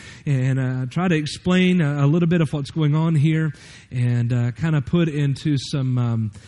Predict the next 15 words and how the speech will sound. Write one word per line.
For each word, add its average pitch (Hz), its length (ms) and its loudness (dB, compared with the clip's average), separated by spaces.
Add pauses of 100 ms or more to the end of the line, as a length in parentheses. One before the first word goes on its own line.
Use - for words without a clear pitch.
(280)
uh, 123 260 -8
put 165 160 -2
this 147 160 -2
text 151 360 -2
into 139 240 -2
some 135 180 -4
things 135 400 -2
that, 120 320 -2
uh, 120 160 -4 (100)
we 131 140 0
can 123 320 -4
observe 117 500 0
and 110 140 0
live 131 180 0
by, 120 300 -2